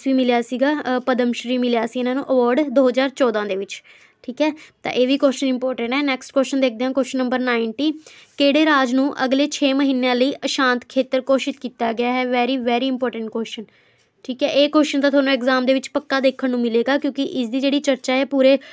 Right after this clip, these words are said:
ਵਰਲਡ ਵਾਈਡ ਤੌਰ 'ਤੇ ਰਹੀ, ਬਹੁਤ ਨਿਊਜ਼ ਦੇ ਵਿੱਚ ਰਿਹਾ ਇਹ, ਠੀਕ ਹੈ। ਅਗਲੇ ਛੇ ਮਹੀਨਿਆਂ ਦੇ ਲਈ ਇਸ ਨੂੰ ਅਸ਼ਾਂਤ ਖੇਤਰ ਘੋਸ਼ਿਤ ਕੀਤਾ ਗਿਆ ਹੈ, ਠੀਕ ਹੈ, ਡਿਸਟਰਬਡ ਏਰੀਆ। ਤਾਂ ਆਪਸ਼ਨ ਨੇ ਕੇਰਲ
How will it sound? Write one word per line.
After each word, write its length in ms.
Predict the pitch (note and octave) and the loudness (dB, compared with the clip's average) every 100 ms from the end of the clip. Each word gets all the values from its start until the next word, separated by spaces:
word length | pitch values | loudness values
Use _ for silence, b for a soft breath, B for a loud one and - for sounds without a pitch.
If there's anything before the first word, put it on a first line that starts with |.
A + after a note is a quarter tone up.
| B B | B B
ਵਰਲਡ 300 | A#3+ C4 C4 | 0 4 4
ਵਾਈਡ 300 | C4 C4 B3+ | 4 2 0
ਤੌਰ 180 | B3+ C4 | 2 2
'ਤੇ 180 | B3 B3 | 4 0
ਰਹੀ, 320 | A#3 A3 D4 | 0 -2 -2
ਬਹੁਤ 360 | B3 A#3+ B3 B3 | 0 0 0 0
ਨਿਊਜ਼ 280 | B3+ B3 A3 | -2 -2 0
ਦੇ 100 | B3+ | 0
ਵਿੱਚ 180 | B3 | 0
ਰਿਹਾ 300 | A#3+ A#3+ A#3 | -2 -2 -2
ਇਹ, 300 | A#3 A3+ D#4 D#4 B B - | -4 0 -2 -2 B B -6
ਠੀਕ 160 | C4+ | 0
ਹੈ। 220 | D#4 - | 0 0
ਅਗਲੇ 240 | B3+ C4+ C#4 | 2 4 2
ਛੇ 260 | - C#4 | 2 0
ਮਹੀਨਿਆਂ 420 | C4 C4+ C4 B3+ B3 | 2 2 2 0 2
ਦੇ 120 | B3+ | 4
ਲਈ 180 | B3+ C4 | 2 0
ਇਸ 200 | C4 C#4 | -2 -2
ਨੂੰ 200 | C#4+ C4+ | -2 -2
ਅਸ਼ਾਂਤ 380 | - B3 A#3 - | 0 0 0 0
ਖੇਤਰ 300 | B3+ B3+ B3 | -2 0 0
ਘੋਸ਼ਿਤ 280 | C#4 B3 B3+ | 0 0 -6
ਕੀਤਾ 300 | B3 - A3 | -8 -4 -4
ਗਿਆ 220 | A#3 B3+ | 0 2
ਹੈ, 140 | C4 C#4+ | 2 0
ਠੀਕ 420 | _ _ B3+ B3 | _ _ -8 -2
ਹੈ, 100 | D4 | 0
ਡਿਸਟਰਬਡ 480 | B3+ - B3 A3 G3+ | 0 0 0 0 0
ਏਰੀਆ। 460 | B3 A3+ A#3 C#4 D4+ B B B B B | 2 2 2 0 -2 B B B B B
ਤਾਂ 100 | B3 | -2
ਆਪਸ਼ਨ 400 | B3+ C4 - C#4+ | 0 0 0 0
ਨੇ 140 | C#4 C#4+ | 0 0
ਕੇਰਲ 500 | C#4+ A#3 A#3+ C#4 | 0 2 2 0